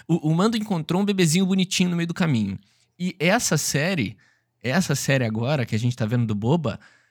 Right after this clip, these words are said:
vai servir pra mostrar pra gente qual foi o bebezinho bonitinho do Boba, cara. Sabe? O que fez ele transicionar desse,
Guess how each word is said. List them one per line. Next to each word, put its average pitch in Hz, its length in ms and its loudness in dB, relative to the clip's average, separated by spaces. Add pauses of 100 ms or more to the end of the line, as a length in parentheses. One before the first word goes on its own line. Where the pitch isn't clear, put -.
(200)
vai 143 260 2
servir 156 540 4
pra 185 160 2
mostrar 180 440 4
pra 190 200 2
gente 175 340 0
qual 254 300 -2
foi 214 320 -2
o 226 60 2
bebezinho 185 520 0
bonitinho 190 460 -4
do 214 100 -4
Boba, 175 320 -4
cara. - 300 -14 (520)
Sabe? 107 380 -10 (180)
O 123 80 -10
que 190 160 -2
fez 190 720 0
ele 135 180 -2
transicionar 127 640 -2
desse, 107 400 -4